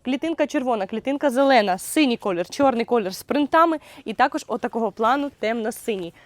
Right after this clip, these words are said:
Новорічна різдвяна тематика, все дуже гарне. Ось таке пакування, покажіть, будь ласка, ближче. Розміри від М-ки до ікс ель-ки.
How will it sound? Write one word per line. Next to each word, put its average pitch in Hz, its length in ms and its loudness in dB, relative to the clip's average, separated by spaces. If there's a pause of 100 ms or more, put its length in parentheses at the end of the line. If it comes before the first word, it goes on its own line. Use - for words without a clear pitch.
(120)
Новорічна 233 560 -2
різдвяна 208 400 -2
тематика, 202 480 -2
все 208 220 -4
дуже 196 320 -2
гарне. 202 560 0 (220)
Ось 247 140 -2
таке 247 240 -2
пакування, 226 600 0
покажіть, 214 320 -8
будь 185 140 -6
ласка, 202 220 -6
ближче. 185 340 -8 (260)
Розміри 220 520 2
від 220 180 -6
М-ки 370 360 0
до 262 200 0
ікс - 240 -4
ель-ки. 170 320 0